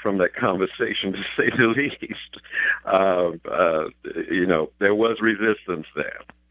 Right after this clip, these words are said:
um, about us moving toward, um, you know, maybe adopting sanctuary status. And even though, um, our police and our sheriff department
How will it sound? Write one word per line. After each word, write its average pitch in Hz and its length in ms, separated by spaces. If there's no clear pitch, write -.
um, 82 480
about 87 640
us 87 240
moving 98 420
toward, 82 760
um, 82 720
you 92 120
know, 85 180
maybe 87 640
adopting 87 640
sanctuary 82 600
status. 82 420
And 95 160
even 127 300
though, 92 380
um, 82 420
our 87 200
police 107 520
and 85 140
our 73 160
sheriff 110 380
department 82 580